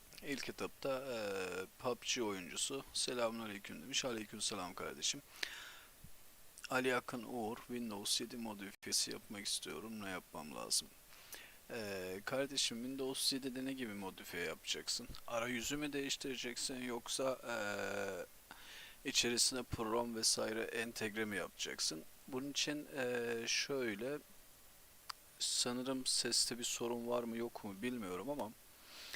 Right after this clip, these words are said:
eee, Windows yedide, X P'de artık X P kalmadı. Enlight programı var. O var. Onun haricinde, eee,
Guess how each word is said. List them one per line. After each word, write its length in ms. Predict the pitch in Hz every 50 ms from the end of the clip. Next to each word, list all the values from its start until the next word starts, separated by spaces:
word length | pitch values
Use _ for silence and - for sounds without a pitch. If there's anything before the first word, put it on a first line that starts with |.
| - - - - - - - - - - -
eee, 540 | 117 110 107 107 101 101 101 98 98 95 95
Windows 600 | 101 117 127 139 143 143 135 135 131 - - -
yedide, 380 | 127 123 131 113 104 95 98 - -
X 260 | - 120 - - - -
P'de 280 | 123 117 98 87 90
artık 440 | - - - - - - - - - - - - - -
X 220 | 131 123 - - -
P 160 | 117 107 101
kalmadı. 720 | - - 123 120 120 117 104 90 82 - 120 127 135 - - - - -
Enlight 560 | 135 131 135 135 131 135 135 135 135 - - - -
programı 440 | - 117 113 120 117 117 120 117
var. 420 | 104 92 82 80 - - - - - - - - - - - - - - - - -
O 360 | - 123 117 117 117 110 104
var. 260 | 98 90 80 76 - - - -
Onun 200 | - 113 117 120
haricinde, 840 | 120 117 117 113 113 107 - - 117 113 110 113 113 117 117 - -
eee, 800 | 113 113 110 110 101 101 98 98 98 98 98 98 95 90 87